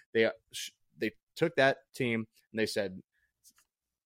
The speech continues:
"Goodbye to O C and D C." They bring in two new coordinators, and Mario Cristobal has been hitting the portal well,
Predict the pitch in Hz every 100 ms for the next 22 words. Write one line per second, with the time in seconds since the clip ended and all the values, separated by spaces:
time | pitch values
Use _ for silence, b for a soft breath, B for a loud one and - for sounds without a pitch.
0 | _ _ - 127 123 117 117 95 110 -
1 | 113 104 98 95 - 92 95 95 95 90
2 | - 127 131 117 120 - 107 101 98 98
3 | 95 95 98 107 104 107 - 101 98 92
4 | 92 101 101 92 - 117 113 107 104 101
5 | 98